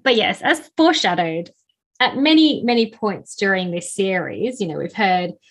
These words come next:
many references to demanning, automation, and sadly, all good things usually come to an end. And so we're gonna wrap up this season with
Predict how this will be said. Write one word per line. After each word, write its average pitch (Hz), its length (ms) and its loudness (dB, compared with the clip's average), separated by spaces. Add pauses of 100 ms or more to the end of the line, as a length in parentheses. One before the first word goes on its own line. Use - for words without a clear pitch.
(240)
many 247 460 2
references 208 720 0
to 170 200 -2 (140)
demanning, 196 880 0 (100)
automation, 185 1000 0 (300)
and 214 120 0
sadly, 214 540 -2 (180)
all 240 160 6
good 226 240 2
things 208 480 -2
usually 208 480 -2 (320)
come 175 300 -2 (100)
to 196 120 -4
an 175 200 -2
end. - 480 -6 (260)
And 233 120 0
so 277 80 4
we're 269 100 2
gonna 311 200 2
wrap - 220 0
up - 200 0 (240)
this 202 160 -8
season 214 320 -2
with 202 180 -4